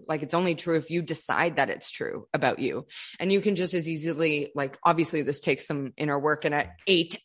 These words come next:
or ten or fourteen, I don't know if you have this level of self-awareness, but, you know, just realizing that anything that someone else is putting on you is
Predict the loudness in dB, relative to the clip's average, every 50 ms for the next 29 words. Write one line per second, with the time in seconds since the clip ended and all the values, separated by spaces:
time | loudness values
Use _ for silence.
0 | _ _ 2 2 2 2 4 4 4 4 4 2 0 0 -2 0 2 0 0 2
1 | 2 2 4 4 6 6 6 4 2 2 0 2 2 2 0 0 -2 0 0 0
2 | 0 0 -2 2 2 2 2 2 0 0 2 2 0 2 2 2 4 4 4 2
3 | 0 -4 -6 -6 2 4 6 6 6 2 -4 -12 -18 -18 -16 -16 -16 -16 -16 -16
4 | -18 -18 -8 -4 0 0 2 2 2 2 0 0 0 0 4 6 6 6 6 4
5 | 2 0 -2 -2 -4 -2 -2 -2 -2 -2 -2 -4 -6 _ _ _ 0 2 4 2
6 | 4 2 2 2 2 0 2 0 -2 0 2 0 0 -2 -2 -6 -8 -2 0 0
7 | 2 2 2 4 2 2 2 2 2 2 2 2 2